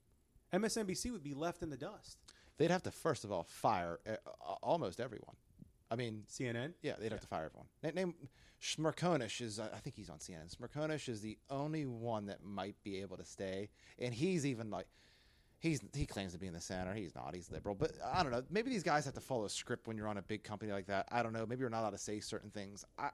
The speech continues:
Speaker 2: from what I understand, Tucker was the same way at first, but he has something in his contract where he's able to have a lot more flexibility in what he covers and stuff. But I'm sure with a lot of these,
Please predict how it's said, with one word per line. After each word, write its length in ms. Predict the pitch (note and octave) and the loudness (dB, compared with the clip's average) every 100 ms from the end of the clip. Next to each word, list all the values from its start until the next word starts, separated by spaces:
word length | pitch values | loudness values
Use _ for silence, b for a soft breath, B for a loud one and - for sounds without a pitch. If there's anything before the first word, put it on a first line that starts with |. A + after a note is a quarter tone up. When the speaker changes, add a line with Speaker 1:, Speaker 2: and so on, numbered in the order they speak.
| - | -4
Speaker 2:
from 160 | E3 | -4
what 100 | F#3 | 0
I 100 | A#3 | 2
understand, 480 | A3 F3+ C#3 E3+ C#3+ - _ - b b b - | 2 0 -2 -2 -2 -6 _ -20 b b b -8
Tucker 360 | - G#3 B3 | 2 4 6
was 140 | F3 D3+ | 4 4
the 80 | C3 | 2
same 260 | D#3 D3 | 2 2
way 140 | B2 C3+ | 6 4
at 100 | - | 4
first, 320 | C#3+ C#3+ - | 2 2 2
but 120 | A#2+ | -6
he 260 | - - F#3+ | -6 -6 -2
has 160 | A3 - | 0 2
something 280 | F#3 D#3+ | 2 0
in 80 | D3 | 0
his 100 | B2+ | -2
contract 460 | - B2+ B2 A2 G#2 | 0 2 2 2 0
where 100 | G2+ | -2
he's 160 | B2 | 0
able 260 | B2 B2 G#2+ - | 2 2 0 -4
to 380 | A#2+ A2+ A2 G2+ B B | 0 2 0 -2 B B
have 140 | - A2+ | -2 4
a 40 | |
lot 240 | A#2 A#2 | 8 8
more 220 | C3+ A#2 G#2 | 6 4 4
flexibility 720 | - B2+ - G#2+ A#2 G#2 G2 | 4 2 4 0 2 2 0
in 100 | G2 | 0
what 100 | G2+ | -2
he 120 | G#2 | -2
covers 420 | - G#2+ - D#2 | -2 -2 -2 -8
and 80 | C#2+ | -10
stuff. 320 | - - - - | -6 -8 -8 -2
But 180 | B2 A#2 - B B B B - | 0 0 -4 B B B B -4
I'm 80 | E3 | -2
sure 220 | - A3+ | 0 -2
with 140 | F3 | -2
a 40 | B2+ | -2
lot 120 | F3 | 0
of 60 | |
these, 240 | C#3 A2+ | -2 -4